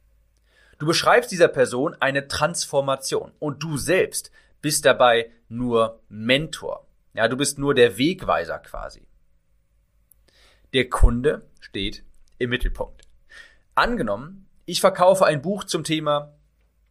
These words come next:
wie man seine Homepage richtig erstellt, welche Texte darauf müssen, damit Kunden das gut finden und so weiter. Ja?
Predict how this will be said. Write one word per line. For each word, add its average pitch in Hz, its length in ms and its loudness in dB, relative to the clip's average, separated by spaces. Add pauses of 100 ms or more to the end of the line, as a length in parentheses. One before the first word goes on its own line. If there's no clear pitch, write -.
(560)
wie 135 240 -4
man 185 180 4
seine 143 240 4
Homepage 139 480 -2
richtig 110 320 -16
erstellt, 123 460 2
welche 113 220 -8
Texte 165 260 -6
darauf 127 380 4
müssen, 127 260 -10
damit 117 300 -8
Kunden 131 840 -12
das 120 260 -2
gut 127 220 -10
finden 113 280 -4
und 117 140 -8
so 85 100 -6
weiter. - 300 -8
Ja? 123 200 -2